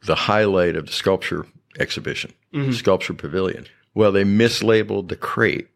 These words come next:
Speaker 1: and it went to the Texas Pavilion.
Speaker 2: Mm-hmm.
Speaker 1: And the Texas Pavilion was made up, the interior to look like a, a, a mansion. And
Speaker 2: Mm-hmm.
Speaker 1: then the sculpture was about three inches from the ceiling and was just not appropriate for where it was.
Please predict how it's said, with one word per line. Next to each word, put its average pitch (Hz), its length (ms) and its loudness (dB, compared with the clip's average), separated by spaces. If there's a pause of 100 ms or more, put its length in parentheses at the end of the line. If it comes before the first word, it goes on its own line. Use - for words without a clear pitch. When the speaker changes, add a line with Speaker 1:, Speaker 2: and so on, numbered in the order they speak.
(160)
Speaker 1:
and 87 80 0
it 80 80 -2
went 85 180 -2
to - 100 -8
the 73 100 -2
Texas - 460 -2
Pavilion. - 480 -10
Speaker 2:
Mm-hmm. 131 260 -4 (380)
Speaker 1:
And 85 640 0
the - 80 -14
Texas 131 400 0
Pavilion 92 480 -2
was 92 180 0
made 95 280 4
up, 87 220 0 (640)
the 95 160 2
interior 87 520 2
to - 160 -4
look 90 180 -2
like 80 200 -2
a, 82 140 -2 (500)
a, 82 120 -4 (100)
a 92 80 0
mansion. 90 500 0 (180)
And 170 120 2
Speaker 2:
Mm-hmm. 87 160 2
Speaker 1:
then - 80 -10
the - 100 0
sculpture 95 640 0 (420)
was 92 120 0
about 80 240 2
three 101 280 2
inches 87 240 -2
from - 180 -4
the 78 80 -4
ceiling 78 500 -2
and 87 160 -4
was - 260 -4 (180)
just - 320 -4
not 82 320 0
appropriate 78 640 -2
for - 200 -4
where 78 200 2
it - 120 -4
was. 80 460 0